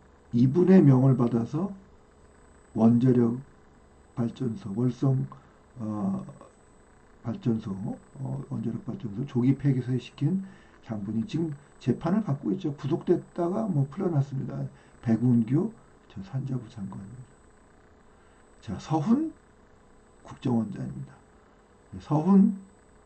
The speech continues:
임종석, 그다음에 박지원 이런 사람들이 우리나라의 안보에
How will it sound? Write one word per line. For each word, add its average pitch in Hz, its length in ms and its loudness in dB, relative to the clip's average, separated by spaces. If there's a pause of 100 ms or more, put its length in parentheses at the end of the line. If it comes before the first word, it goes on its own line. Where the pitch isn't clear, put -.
(540)
임종석, 123 760 0 (1400)
그다음에 107 500 -8 (1800)
박지원 113 460 -4 (1600)
이런 110 240 -2
사람들이 113 540 -6 (400)
우리나라의 143 400 2
안보에 120 640 4